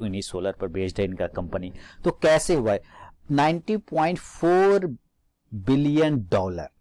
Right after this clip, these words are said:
ध्यान से सुनिए, नाइंटी पॉइंट फ़ोर बिलियन डॉलर के साथ अब गौतम अडानी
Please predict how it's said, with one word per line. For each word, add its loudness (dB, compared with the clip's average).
ध्यान -2
से -4
सुनिए, -4
नाइंटी -2
पॉइंट -6
फ़ोर 0
बिलियन -2
डॉलर -2
के -10
साथ -2
अब 0
गौतम -4
अडानी -4